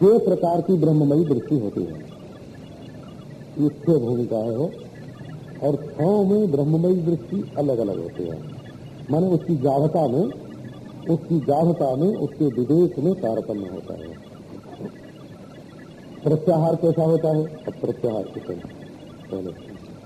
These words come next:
प्रत्याहार का मतलब है कि हमारी इंद्रियां विषयों में जाती हैं, तो इनको वहां से लौटा के लाना पड़ता है। ये योग का सिद्धांत है।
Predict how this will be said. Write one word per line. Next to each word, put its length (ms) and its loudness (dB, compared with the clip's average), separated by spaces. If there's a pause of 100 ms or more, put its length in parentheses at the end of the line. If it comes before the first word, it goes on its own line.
(1300)
प्रत्याहार 560 4
का 140 0
मतलब 380 2
है 140 6
कि 320 -2 (580)
हमारी 300 2
इंद्रियां 500 0
विषयों 420 0
में 140 0
जाती 320 -2
हैं, 180 -10 (1900)
तो 160 6
इनको 280 4
वहां 360 4
से 140 0
लौटा 560 2
के 200 2
लाना 280 2
पड़ता 340 0
है। 380 0
ये 180 2
योग 200 0
का 80 0
सिद्धांत 560 -6
है। 80 -6